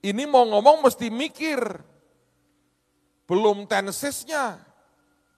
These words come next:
Dan jangan lupa background saya, S M P, bahasa Inggris untuk tiga dan empat kalau ulangan di sekolah. Jadi saya bilang, saya bilang, "Tuhan,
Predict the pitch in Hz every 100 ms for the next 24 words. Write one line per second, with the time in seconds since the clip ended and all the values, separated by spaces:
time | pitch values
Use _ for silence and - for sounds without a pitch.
0 | _ _ _ _ _ - 139 156 156 160
1 | 202 320 - 226 196 180 165 170 165 202
2 | 196 160 143 123 - 160 190 196 180 185
3 | 147 - 147 151 170 208 196 175 - -
4 | 151 139 151 175 - 143 147 139 165 156
5 | - 143 120 135 131 113 107 - 95 80
6 | - _ _ _ _ _ _ _ _ _
7 | _ _ _ _ _ _ _ _ _ _
8 | - 240 294 277 214 269 262 - 277 262
9 | 254 262 247 240